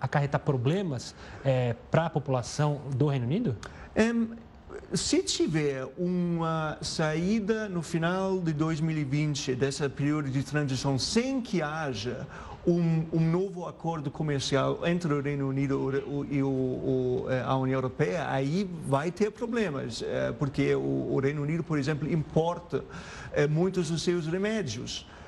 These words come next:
Speaker 2: eh, eh, da União Europeia. Então, isso potencialmente pode criar problemas caso não haja um acordo entre as duas partes no final do ano.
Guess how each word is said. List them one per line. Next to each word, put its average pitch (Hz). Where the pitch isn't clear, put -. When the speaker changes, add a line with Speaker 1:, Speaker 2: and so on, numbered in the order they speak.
Speaker 2:
eh, 139
eh, -
da 139
União 151
Europeia. 147
Então, 131
isso 160
potencialmente 185
pode 160
criar 135
problemas 151
caso 165
não 156
haja 143
um 156
acordo 151
entre 151
as 139
duas 143
partes 143
no 160
final 147
do 147
ano. -